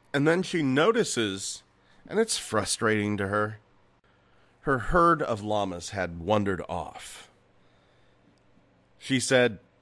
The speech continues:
in her own words, "That day I was alone.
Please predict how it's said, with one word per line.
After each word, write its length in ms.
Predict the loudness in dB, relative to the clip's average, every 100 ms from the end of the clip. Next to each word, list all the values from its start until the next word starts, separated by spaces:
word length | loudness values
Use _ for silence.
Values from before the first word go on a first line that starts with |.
| _ _ _ _ _
in 140 | 0
her 180 | 4 4
own 240 | 4 2
words, 540 | 0 -2 -4 -8 -14 -16 _ _ _ _ _
"That 260 | 6 8 8
day 160 | 6 6
I 140 | 6
was 180 | 4 -2
alone. 480 | -2 2 2 0